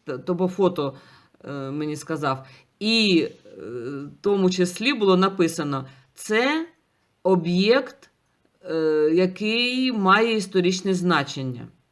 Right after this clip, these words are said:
І от уявіть собі, якщо, ну, там, припустимо, продавець, який, е, хоче щось продати. От зараз все просто. Він набрав, зробив фото, і він вже знає, що,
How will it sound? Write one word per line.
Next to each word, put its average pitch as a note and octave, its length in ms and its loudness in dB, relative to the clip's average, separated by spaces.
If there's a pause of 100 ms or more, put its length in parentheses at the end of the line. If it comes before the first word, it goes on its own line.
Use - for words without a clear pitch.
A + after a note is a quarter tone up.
(600)
І F3+ 120 0
от F#3+ 420 0 (380)
уявіть G3+ 500 2
собі, E3+ 420 6
якщо, D#3+ 720 2 (260)
ну, D#4+ 140 -6
там, E3 220 0 (420)
припустимо, F3+ 540 -2
продавець, F3 680 2
який, D#3 580 0 (340)
е, C#3+ 420 -4 (680)
хоче F#3 280 0
щось F3 240 -2
продати. C3+ 640 -2
От E3+ 220 -4
зараз C4+ 340 0
все C4+ 180 -2
просто. G#3 680 -2
Він G#3+ 600 -4
набрав, A#3 540 4
зробив G3 360 0
фото, A#3+ 400 -2
і F3+ 120 2
він G#3+ 240 -4
вже G3 200 -4
знає, D#3+ 460 -2
що, D#3+ 280 -8